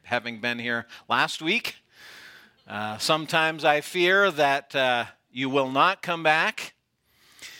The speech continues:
So thank you for doing that. Uh, this warning has to do with rejecting Christ. And in some ways, it's even more terrifying than the warning last week.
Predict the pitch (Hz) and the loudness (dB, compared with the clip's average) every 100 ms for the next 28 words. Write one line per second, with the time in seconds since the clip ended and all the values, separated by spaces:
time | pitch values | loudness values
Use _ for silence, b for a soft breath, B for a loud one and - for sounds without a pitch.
0 | B B B - 131 - 175 202 185 170 | B B B -6 -4 2 2 2 -2 -6
1 | 165 160 185 190 180 160 151 175 - 165 | -4 0 4 4 2 2 2 2 2 4
2 | 170 165 185 233 - 180 190 240 240 190 | 4 2 0 -2 -4 -4 2 4 6 4
3 | 170 170 196 202 - 170 156 214 202 180 | 2 0 0 0 -6 -10 -2 0 2 2
4 | 160 190 196 - - _ _ _ _ _ | 2 4 4 0 -16 _ _ _ _ _
5 | _ _ 135 147 143 190 202 214 208 196 | _ _ -4 -2 0 0 0 -4 -4 -2
6 | - 208 233 131 - - - - _ _ | -2 0 0 -4 -6 -6 -8 -16 _ _
7 | _ _ _ B B B - 180 214 208 | _ _ _ B B B 4 4 4 0
8 | - 226 277 285 226 254 247 165 156 190 | -2 2 4 4 2 2 4 2 0 -2
9 | - - - _ _ _ _ _ _ _ | -4 -8 -12 _ _ _ _ _ _ _
10 | _ 165 190 - - - - - - 170 | _ 2 2 0 -6 -6 -6 -8 -4 -2
11 | 165 160 151 147 156 156 - 147 139 131 | 0 -2 -4 -2 0 0 0 0 0 0
12 | - 123 117 113 117 117 113 104 120 120 | -2 -2 -2 -4 -8 -12 -14 -6 -4 -4
13 | 117 117 120 123 123 117 131 175 - 90 | -6 -6 -4 -4 -4 -4 -4 -4 -8 -10
14 | 78 - | -16 -18